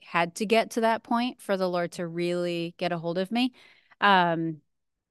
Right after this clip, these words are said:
but I was living up in Stroudsburg at the time. I, um, was working for Big Brothers Big Sisters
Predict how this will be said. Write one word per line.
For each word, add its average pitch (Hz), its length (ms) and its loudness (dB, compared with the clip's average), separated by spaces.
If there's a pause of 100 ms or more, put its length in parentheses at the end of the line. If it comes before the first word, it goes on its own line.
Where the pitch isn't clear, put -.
(120)
but 202 120 6
I 190 40 8
was 185 160 2
living 214 240 2
up 208 100 0
in 202 100 0
Stroudsburg 190 520 0
at - 80 -4
the 180 80 -4
time. 170 520 -4 (440)
I, 165 500 4
um, 165 460 -2
was 190 260 -2
working 185 380 0
for 180 160 -2
Big 175 180 0
Brothers 170 380 0
Big 196 160 -4
Sisters 220 580 -6